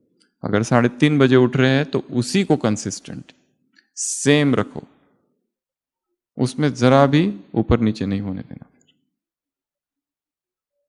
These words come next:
That is पुरुषार्थ। मौन में भोजन करना है, बस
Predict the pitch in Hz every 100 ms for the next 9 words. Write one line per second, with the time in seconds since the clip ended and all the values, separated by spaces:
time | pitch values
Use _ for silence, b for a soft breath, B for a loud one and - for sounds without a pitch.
0 | _ _ _ _ 117 104 101 98 - 78
1 | - - - _ _ _ _ _ _ _
2 | _ _ _ _ _ 107 117 147 156 147
3 | 123 123 135 135 127 127 131 143 170 _
4 | _ _ _ _ _ _ _ _ _ 95
5 | 95 92 - -